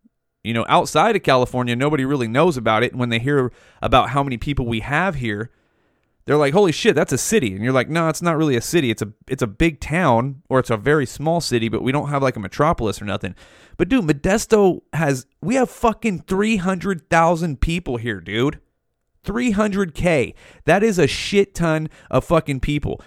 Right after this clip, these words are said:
You compare other towns in rural areas like the Midwest and the fucking East Coast and shit like that. Dude, three hundred thousand people is a fucking large city to most. To us,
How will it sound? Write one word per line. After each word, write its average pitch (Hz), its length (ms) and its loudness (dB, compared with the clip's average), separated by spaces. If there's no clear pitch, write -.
You 190 120 -4
compare 185 680 0
other 170 240 4
towns 180 580 -2
in 123 260 -4
rural 165 420 0
areas 185 520 0
like 123 180 2
the 117 80 -2
Midwest 143 680 0
and 123 100 -4
the 113 40 -4
fucking 151 420 -4
East 156 240 -6
Coast 156 360 0
and 120 120 -8
shit - 240 -6
like 143 220 -4
that. 165 320 0
Dude, 208 200 -2
three 233 280 -2
hundred 214 340 0
thousand 185 340 4
people 185 360 0
is 135 80 2
a 127 60 0
fucking 160 400 -4
large 147 300 2
city 233 300 0
to 151 100 2
most. 95 440 -10
To - 180 0
us, 208 460 2